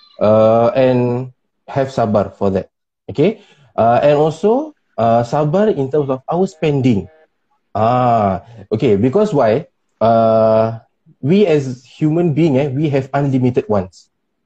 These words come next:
Okay, we want to buy that, we want to, we already have shoe, we want, we want another shoe. We already have a phone, we want another phone. We already have, basically, we already have everything, we still want to upgrade it into something better.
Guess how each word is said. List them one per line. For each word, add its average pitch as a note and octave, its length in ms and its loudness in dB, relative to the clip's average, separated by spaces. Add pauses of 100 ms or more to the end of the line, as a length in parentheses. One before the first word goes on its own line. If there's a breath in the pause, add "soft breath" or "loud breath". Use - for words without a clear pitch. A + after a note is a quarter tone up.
(540)
Okay, C#3+ 360 -2 (160 loud breath)
we A#2+ 320 2
want A2+ 240 0
to A#2 80 2
buy A2 200 2
that, G#2+ 200 0
we G#2+ 120 -2
want A2 240 0
to, G2+ 220 0 (180)
we B2+ 140 2
already B2+ 260 2
have C3 240 -2
shoe, D#3+ 200 -2
we B2+ 140 2
want, A#2 300 -2 (140)
we G#2+ 140 0
want A2 200 0
another G#2+ 320 2
shoe. G#2+ 280 -2 (260)
We A#2 120 2
already A2+ 360 2
have A#2 180 0
a A2+ 80 2
phone, D3 340 0
we A2+ 140 0
want A#2+ 180 0
another A2 320 0
phone. G#2+ 240 -2 (360)
We A#2 240 2
already B2 440 2
have, A#2 400 0 (640)
basically, F#3+ 440 0
we F#3+ 160 4
already D3+ 260 2
have D#3 260 0
everything, D#3+ 640 0
we C#3 120 0
still F#3+ 320 0
want C#3+ 520 -2 (200)
to C#3+ 100 0
upgrade C3 420 2
it C#3 180 0
into A2+ 240 -4
something A#2 340 -2
better. G#2 340 -2